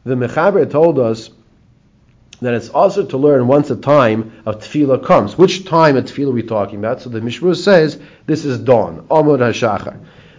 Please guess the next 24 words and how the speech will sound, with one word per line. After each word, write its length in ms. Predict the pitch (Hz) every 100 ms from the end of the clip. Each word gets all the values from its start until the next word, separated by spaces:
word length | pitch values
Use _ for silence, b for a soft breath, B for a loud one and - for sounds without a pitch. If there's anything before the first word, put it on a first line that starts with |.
| b
Aval 300 | 139 123 -
Kodim 320 | 170 190 175
Lezeh, 360 | 139 107 160
before 380 | 120 104 165 190
dawn, 500 | 139 143 127 123 - -
Mutar 220 | 139 165 143
Lahaschil, 500 | 107 135 160 - 135
you're 80 |
permitted 380 | - 104 143 147
to 100 | -
start, 480 | - 151 135 117 - B B B
Ukshehischil, 1120 | 113 - 113 127 220 - - 165 139 139 139 - -
and 200 | 117 110
when 220 | 135 135
you 640 | 160 208 160 120 98 - -
are 140 | 117
maskil, 400 | 123 175 185 135
when 100 | 123
you 60 | 127
begin, 640 | 175 165 190 151 147 - B B
Mimela 520 | 120 120 160 180 156
Shuv 520 | 127 - 160 143 120
Ein 120 | 135 120
Apayisek, 840 | 107 123 143 139 - 117 113 -